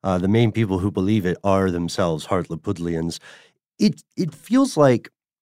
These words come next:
Corvin heard the story,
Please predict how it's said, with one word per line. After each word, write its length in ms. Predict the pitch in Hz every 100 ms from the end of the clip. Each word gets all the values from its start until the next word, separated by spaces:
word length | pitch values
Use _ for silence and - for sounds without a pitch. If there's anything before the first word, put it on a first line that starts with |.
| _
Corvin 560 | - 170 180 160 156 135 - _ -
heard 760 | - - 151 139 156 165 151 _ _ _
the 220 | 120 117
story, 840 | 113 - - - 220 110 78 87